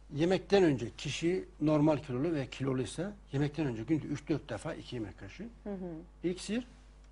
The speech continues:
Speaker 1: bu limon suyu, sirke, sarımsak, zencefil, zerdeçal, kurkuma, longa, altın başak otu, zeytin yaprağı vesaire içer.
Speaker 2: Tamam.
Speaker 1: Damarların
Speaker 2: Maşallah.
Speaker 1: iç yüzeyindeki plakları çözer, beyin kanaması, kalp krizi gibi karaciğer yağlanması, pankreas,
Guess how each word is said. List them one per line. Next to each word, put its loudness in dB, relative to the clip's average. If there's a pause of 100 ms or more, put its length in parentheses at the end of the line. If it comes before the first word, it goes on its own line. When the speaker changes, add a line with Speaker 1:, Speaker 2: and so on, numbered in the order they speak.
(640)
Speaker 1:
bu 2
limon 4
suyu, -2
sirke, -4
sarımsak, -4
zencefil, -4
zerdeçal, -6
kurkuma, -8
longa, -8
altın -8
başak -12
otu, -14
zeytin -10
yaprağı -10
vesaire -12
içer. -12 (240)
Speaker 2:
Tamam. -10 (680)
Speaker 1:
Damarların 4
Speaker 2:
Maşallah. -4
Speaker 1:
iç -12
yüzeyindeki -2
plakları -2
çözer, -8
beyin -2
kanaması, -12
kalp -8
krizi -14
gibi -8 (840)
karaciğer 0
yağlanması, -6
pankreas, -6